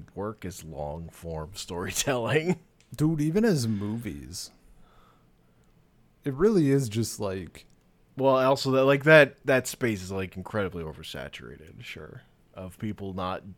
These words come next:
Speaker 1: doing original ideas, but
Speaker 2: Yeah.
Speaker 1: there are good zombie movies.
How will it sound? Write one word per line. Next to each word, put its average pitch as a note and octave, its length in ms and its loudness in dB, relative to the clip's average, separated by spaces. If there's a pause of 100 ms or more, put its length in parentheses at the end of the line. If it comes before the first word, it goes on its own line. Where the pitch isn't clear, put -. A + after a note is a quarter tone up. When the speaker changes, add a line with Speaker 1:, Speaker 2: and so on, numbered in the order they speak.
(260)
Speaker 1:
doing F2 260 -8
original D#2 440 -12
ideas, D2 560 -18
but - 200 -20 (360)
Speaker 2:
Yeah. G2+ 500 -8 (480)
Speaker 1:
there D3 160 -2
are C#3 60 0
good G#2+ 460 -6
zombie D#2 360 -8
movies. - 560 -16